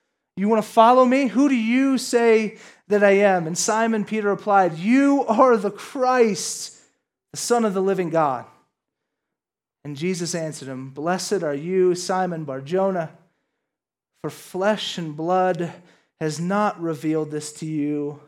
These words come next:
but my Father who is in heaven." Peter, you didn't hear that question and then run through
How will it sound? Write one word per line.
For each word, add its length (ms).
but 420
my 120
Father 640
who 280
is 180
in 140
heaven." 320
Peter, 160
you 220
didn't 220
hear 280
that 260
question 480
and 140
then 300
run 320
through 580